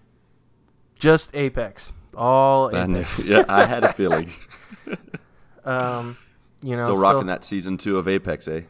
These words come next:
Speaker 1: Yeah, trying to grind out the battle pass as much as possible. I'm, I'm loving doing all the challenges,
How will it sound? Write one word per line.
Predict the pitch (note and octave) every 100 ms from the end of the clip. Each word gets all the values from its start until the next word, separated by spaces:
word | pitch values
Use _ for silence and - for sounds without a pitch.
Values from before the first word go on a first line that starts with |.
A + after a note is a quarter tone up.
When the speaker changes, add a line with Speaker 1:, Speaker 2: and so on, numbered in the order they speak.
| _
Speaker 1:
Yeah, | C#3 D#3 F3 F#3+ G3
trying | G3 F#3+ F3
to |
grind | E3 D#3+ E3
out | F3
the | F3
battle | D3+ D3 D3
pass | C#3+ D3 C#3 C#3+
as | C3
much | C3+ C#3
as | C3
possible. | - B2 B2+ B2+ B2+
I'm, | C3+ E3 D3+
I'm | D#3+ F3+
loving | C#3+ D#3 D#3
doing | C3+ C3+ B2+
all | B2+
the | A2
challenges, | - A#2 A#2 B2+ C3+ D3 -